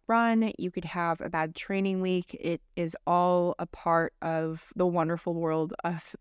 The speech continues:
running and the wonderful sport of running. There was a week a few weeks ago, I think it was almost a month ago now, or maybe over a month ago, where it felt like every single run for a week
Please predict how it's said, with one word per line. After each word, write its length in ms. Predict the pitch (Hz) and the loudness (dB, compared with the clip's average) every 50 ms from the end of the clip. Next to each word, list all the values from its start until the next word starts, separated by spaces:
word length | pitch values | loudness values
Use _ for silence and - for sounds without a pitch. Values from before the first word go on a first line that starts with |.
| _ - | _ -4
running 440 | - 185 170 160 156 156 - - - | 0 2 4 4 4 2 0 -2 -2
and 200 | - 165 175 170 | -2 -2 0 0
the 60 | 170 175 | 0 0
wonderful 640 | 175 165 160 160 165 - - 170 170 170 165 160 - | 0 0 0 -2 -2 -4 -2 -2 0 0 0 -2 -4
sport 400 | - - - - - 170 156 - - | -8 -14 -12 -4 -2 -2 -2 -2 -2
of 160 | - 156 170 | -6 -6 -4
running. 400 | - - - - - - - 175 _ - | -4 -4 -4 -4 -6 -6 -8 -8 _ -2
There 140 | 202 196 190 | 0 0 2
was 120 | 190 185 | 2 2
a 260 | 196 190 180 175 175 | 2 2 2 2 0
week 380 | 175 170 175 190 208 196 180 - _ - - - - | -2 -2 -2 0 0 0 0 -2 _ -18 -14 -6 -4
a 100 | 175 180 | -4 -4
few 280 | - - - 185 180 175 | -4 -4 -4 -2 0 0
weeks 260 | 180 175 - - - | 0 -2 -2 -2 -4
ago, 520 | 175 175 170 160 160 160 160 160 160 165 165 | -2 0 0 2 2 2 0 0 0 0 0
I 120 | - 180 | -2 0
think 200 | - 196 196 202 | 0 0 0 0
it 60 | 254 | 0
was 180 | 233 247 226 202 | 0 0 -2 0
almost 300 | 190 185 185 180 - - | 0 0 -2 -2 -2 -2
a 40 | 165 | -2
month 240 | 156 160 165 175 | 0 0 0 -2
ago 220 | - - - 165 156 | -4 -4 -2 -2 -2
now, 220 | 156 156 156 156 | -2 -2 -2 -2
or 40 | 160 | -2
maybe 280 | 160 165 175 180 175 - | -2 -2 -2 -2 -2 0
over 260 | 165 165 165 175 175 | 0 0 0 0 0
a 60 | 165 | 0
month 240 | 156 143 131 - - | 0 -2 -4 -4 -8
ago, 400 | - - - - 65 - 76 - - | -8 -6 -6 -6 -4 -6 -8 -8 -4
where 440 | - 185 180 175 170 170 170 - - | 0 2 2 2 2 2 0 -2 -4
it 220 | - - - - - | -4 -6 -6 -4 -2
felt 240 | - 190 185 - | 0 0 2 2
like 260 | - 226 240 233 - - _ _ - | 2 0 0 0 -4 -8 _ _ -2
every 460 | 170 170 170 170 175 185 202 220 220 | 0 0 0 -2 -2 0 0 0 0
single 640 | - - - 180 170 175 175 175 190 185 185 180 | -2 -4 -4 -2 -2 0 0 -2 -2 -2 -2 -2
run 480 | 175 170 160 156 147 151 151 165 170 165 - | -2 -2 -2 -2 -2 -4 -6 -8 -8 -10 -12
for 320 | - - - 175 170 175 175 | -10 -4 -2 0 2 2 0
a 120 | 180 180 | 0 -2
week 400 | 175 175 170 156 151 143 - _ | -2 -2 -2 -2 -2 -4 -4 _